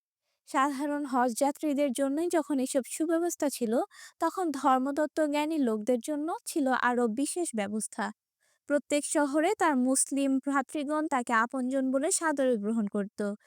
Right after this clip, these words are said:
তার অভাব অভিযোগ পূরণ করত এবং পরবর্তী মঞ্জিলের লোকদের কাছে তার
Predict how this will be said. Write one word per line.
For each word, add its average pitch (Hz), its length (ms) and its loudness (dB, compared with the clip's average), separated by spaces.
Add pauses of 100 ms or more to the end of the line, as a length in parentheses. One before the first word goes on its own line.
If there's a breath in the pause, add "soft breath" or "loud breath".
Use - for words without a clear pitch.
(400 soft breath)
তার 302 180 2
অভাব 302 500 2
অভিযোগ 262 480 0
পূরণ 285 300 -2
করত 302 280 -2 (140)
এবং 339 240 0
পরবর্তী 269 520 0
মঞ্জিলের 262 500 0
লোকদের 240 380 0
কাছে 233 300 -2
তার 240 200 0